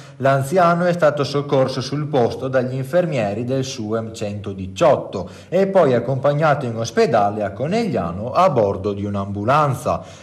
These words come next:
Era intervenuto anche l'elicottero del suem, ma fortunatamente, vista la poca gravità, non è stato necessario un trasporto dell'anziano al Cafoncello.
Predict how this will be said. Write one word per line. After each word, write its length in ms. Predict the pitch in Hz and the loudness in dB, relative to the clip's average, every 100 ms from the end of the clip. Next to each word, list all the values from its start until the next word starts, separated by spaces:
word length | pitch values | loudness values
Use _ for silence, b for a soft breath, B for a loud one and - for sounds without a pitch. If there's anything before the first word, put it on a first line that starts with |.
| B | B
Era 220 | 127 143 | 2 2
intervenuto 800 | 147 135 139 147 185 190 196 190 | 2 2 2 2 2 2 2 4
anche 320 | 156 156 151 | 4 4 0
l'elicottero 760 | 143 135 135 139 139 135 139 123 | 0 0 2 4 4 4 2 2
del 200 | 110 107 | 2 0
suem, 480 | - 190 180 175 165 | 0 2 4 2 2
ma 140 | 120 | 2
fortunatamente, 460 | - 156 156 117 101 107 220 165 107 101 139 | 2 2 2 -2 -4 2 2 2 -2 -4 -4
vista 380 | 127 170 151 - | 0 0 0 0
la 140 | 107 98 | -2 0
poca 380 | 160 165 113 | 0 0 0
gravità, 680 | 87 92 127 226 - 98 101 B B | -2 0 2 2 2 2 0 B B
non 240 | 135 156 175 | -2 2 4
è 60 | 180 | 2
stato 380 | 202 185 - | 4 4 2
necessario 720 | 110 110 117 214 - 120 98 117 | -2 -4 0 0 4 4 4 0
un 100 | 120 | -4
trasporto 600 | 156 156 165 175 147 107 | -2 -2 2 2 2 -2
dell'anziano 960 | 98 123 190 220 - 117 98 107 156 | -6 -2 -2 -2 -4 -4 -4 -4 -4
al 260 | 143 151 143 | 0 0 0
Cafoncello. 1040 | 113 87 - 98 92 - 143 135 131 135 | -4 -4 -6 -12 -6 2 2 2 0 -2